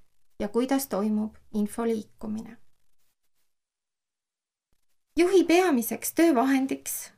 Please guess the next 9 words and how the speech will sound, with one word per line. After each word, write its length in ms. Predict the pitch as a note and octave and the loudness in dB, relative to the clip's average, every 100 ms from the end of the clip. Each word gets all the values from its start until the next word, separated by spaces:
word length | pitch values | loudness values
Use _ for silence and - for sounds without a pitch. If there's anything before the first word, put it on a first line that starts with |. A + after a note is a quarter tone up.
| _ | _
on 120 | B3+ | -2
suhtlemine. 800 | C4 A3+ G#3+ - G#3+ G#3+ - - - - - _ - _ _ _ _ _ _ _ _ _ _ _ _ _ _ _ _ _ _ - | -2 -2 -8 -10 -8 -6 -8 -14 -18 -20 -20 _ -20 _ _ _ _ _ _ _ _ _ _ _ _ _ _ _ _ _ _ 0
Seetõttu 760 | E4 F4+ A#3+ - - A3 A3+ - - - | 2 2 0 -4 -8 -6 -6 -10 -14 -4
on 500 | A#3+ B3 A#3+ A#3+ A#3 - | 0 0 0 -2 -4 -2
juhile 400 | C4+ F#4 D#4+ A3+ | 2 4 4 2
kui 160 | A3 A3 | 0 0
liidrile, 560 | C4+ D4 - A3 G#3+ G3+ B3 - - _ _ - | 2 0 -2 -4 -4 -6 -10 -18 -20 _ _ 0
inimeste 480 | C4+ C#4+ A3+ A3 G#3 | 2 4 2 -2 -2
juhile 520 | C4 D#4 C4+ A3 A3 | -2 -2 -2 -4 -6